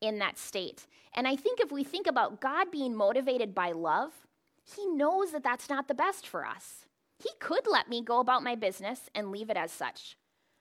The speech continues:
But I would not be loved by him, I believe, if he had done that. If you truly love someone, you're not just gonna let them drive off the cliff.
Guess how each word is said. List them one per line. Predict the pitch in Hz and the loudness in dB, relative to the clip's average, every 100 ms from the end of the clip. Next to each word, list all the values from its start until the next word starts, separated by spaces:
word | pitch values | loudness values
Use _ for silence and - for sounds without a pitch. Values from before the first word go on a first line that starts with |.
| _ | _
But | - - 277 | -12 -8 -2
I | 339 311 190 175 226 - _ _ _ _ - | 2 4 4 2 -4 -8 _ _ _ _ -6
would | 262 | 2
not | 285 285 | 2 2
be | 240 214 | 0 -4
loved | 185 208 247 233 - | 2 4 4 2 -2
by | 151 | -4
him, | 160 175 127 147 _ _ _ - | -4 -10 -10 -12 _ _ _ -6
I | 185 | -4
believe, | 180 160 156 - - | -4 -6 -10 -12 -6
if | 254 262 | -4 -4
he | - 240 | -4 -6
had | 214 180 | -4 -2
done | 175 139 | -2 -4
that. | 95 - - - _ _ _ _ _ _ _ _ | -6 -14 -18 -20 _ _ _ _ _ _ _ _
If | 294 285 | -4 -4
you | 294 359 415 | 2 4 4
truly | - 330 349 339 330 | 2 -2 0 0 -2
love | 277 247 269 | 4 4 2
someone, | - 226 196 185 | -2 -2 -2 -4
you're | 202 320 | -4 2
not | 294 269 302 | 4 4 4
just | 294 269 | 0 -6
gonna | 269 240 | -2 4
let | 233 - | 4 2
them | 247 | -4
drive | 208 196 208 202 | -2 -2 -2 -2
off | 185 - | -4 -10
the | - | -12
cliff. | - - | -10 -10